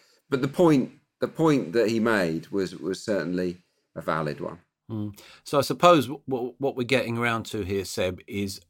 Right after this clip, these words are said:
Speaker 2: you know, is what I started by asking Jordan, in practical terms, what can happen? If you look at the N F L again, the Rooney Rule is, is struggling, really. It was, it was introduced, had some initial success.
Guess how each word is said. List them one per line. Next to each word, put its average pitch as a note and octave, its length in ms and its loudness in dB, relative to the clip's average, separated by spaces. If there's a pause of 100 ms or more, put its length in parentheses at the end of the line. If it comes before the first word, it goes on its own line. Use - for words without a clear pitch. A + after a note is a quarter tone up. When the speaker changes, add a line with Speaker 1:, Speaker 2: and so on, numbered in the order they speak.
Speaker 2:
you G#2 100 -6
know, E2 80 -16 (420)
is G2 100 -10
what A#2 120 2
I G#2 140 2 (340)
started A2+ 520 2
by F2 160 0
asking D#2+ 600 -4 (180)
Jordan, F2 460 -6
in F2+ 200 -8
practical F#2+ 600 -2
terms, D#2 460 -10
what - 160 -12
can D2 160 -14
happen? - 420 -18 (1300)
If B2+ 180 -4
you C#3 80 2
look E3 180 2
at - 180 0
the B2 120 6
N A2+ 80 2
F G#2 160 0
L A2+ 120 4
again, G2 580 -2 (380)
the A2 280 -4
Rooney A#2+ 440 4
Rule F#2+ 360 0
is, F2+ 260 -6
is F#2+ 140 -8
struggling, F2 640 -2
really. D#2 340 -8
It E2+ 100 -14
was, F#2 200 -6
it - 120 -12
was F#2+ 200 -6
introduced, A2+ 540 -2
had F#2+ 200 -2
some G2+ 180 -2
initial G#2 320 -2
success. - 720 -4